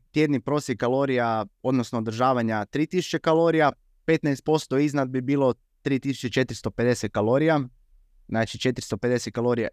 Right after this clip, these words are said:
iznad održavanja. E, još što je tu bitno za napomenuti na početku i na kraju istraživanja su mjerili hipertrofiju, e, bicepsa, tricepsa i kvadricepsa, i mjerili su jakost na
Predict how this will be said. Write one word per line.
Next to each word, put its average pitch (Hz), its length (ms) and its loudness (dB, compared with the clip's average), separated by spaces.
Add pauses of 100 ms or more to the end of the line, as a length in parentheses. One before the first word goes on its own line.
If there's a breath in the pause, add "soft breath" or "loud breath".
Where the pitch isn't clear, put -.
iznad 120 320 -2
održavanja. 165 680 2 (840)
E, 143 400 0
još 151 180 2
što 160 80 0
je 151 80 4
tu 151 120 -2
bitno 151 260 -2
za 131 120 -2
napomenuti 135 360 2
na 127 100 0
početku 139 440 -4
i 131 40 0
na 127 80 0
kraju 139 240 2
istraživanja 127 560 0
su - 160 -8
mjerili 127 340 2
hipertrofiju, 117 880 -2
e, 104 120 2
bicepsa, 123 760 0
tricepsa 123 600 -2
i 110 160 -2
kvadricepsa, 147 840 0 (520)
i 127 80 2
mjerili 139 340 2
su 127 180 -2
jakost 131 440 0
na 117 320 0